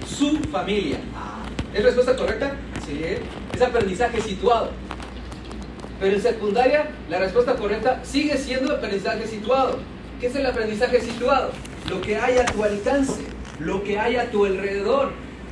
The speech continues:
¿Sí estamos bien? O sea, aquello local, lo conocido. Secundaria en adelante, media superior, no pueden tener la lógica de México y el mundo para responder correctamente. Ya lo platicamos desde la primera sesión.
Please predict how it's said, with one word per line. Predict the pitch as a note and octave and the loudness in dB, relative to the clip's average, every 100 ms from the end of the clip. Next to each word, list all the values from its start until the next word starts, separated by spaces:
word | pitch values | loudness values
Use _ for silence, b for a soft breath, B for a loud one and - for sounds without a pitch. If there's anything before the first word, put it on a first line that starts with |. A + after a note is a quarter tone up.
| - - - - - | -10 -10 -12 -12 -10
¿Sí | G3 | -4
estamos | G3 A#3+ A3+ | 0 0 2
bien? | D#4+ - - - - - - - - - - | 0 -2 -8 -10 -12 -12 -12 -12 -10 -10 -10
O | - | -4
sea, | F3+ - - | -4 -4 -2
aquello | B3+ C4+ | 2 4
local, | A#3 G3 A#3+ B3 F#3+ - - | 4 4 2 2 0 -2 -2
lo | - | 0
conocido. | F3+ F3+ G#3+ C4 - - - - - - - - - - - - - - - - - - - - - | -2 -2 2 4 4 -2 -8 -10 -12 -12 -12 -14 -14 -12 -12 -12 -12 -12 -12 -12 -14 -14 -14 -14 -10
Secundaria | F3 - F#3 F#3 A#3 A#3+ A#3 | -8 -6 -2 4 6 6 4
en | G#3+ | 0
adelante, | G3+ G3+ A3 A3 - B3+ | -2 0 0 0 -2 -4
media | C4+ A3+ | -2 -2
superior, | G#3+ G#3+ G3+ G3+ F#3+ - - D#3 | -2 -4 -2 0 0 -2 -4 -4
no | F#3 | 0
pueden | A3 G#3+ A3+ A#3 | 0 2 0 0
tener | G#3 F3 F#3+ G#3 | -4 -6 -6 -4
la | G#3+ | -4
lógica | D#3 - G#3 - - | -2 -4 -6 -4 -4
de | C3 | -2
México | C#3+ - - - C3+ | -4 -6 -6 -4 0
y | C3+ | 0
el | C#3 | -2
mundo | F#3+ G#3+ - | -2 -2 -4
para | C3+ B2+ | -6 -6
responder | B2+ C3 B2+ C3 C3 B2+ | -6 -8 -4 -4 -4 -6
correctamente. | B2 B2 - C3+ D#3 - - - - - - - - - - - | -8 -8 -6 -4 -4 -4 -8 -8 -2 0 0 -2 -8 -10 -10 -8
Ya | F#3 | -2
lo | A#3+ - | 0 0
platicamos | A3 G#3+ - A#3+ A3+ A3 | -2 -4 -2 -2 0 2
desde | A3 - | 4 6
la | - | 4
primera | G#3+ G3+ A3 | 4 4 4
sesión. | A3 A3 - A#3+ A#3+ G#3 | 4 2 4 6 6 4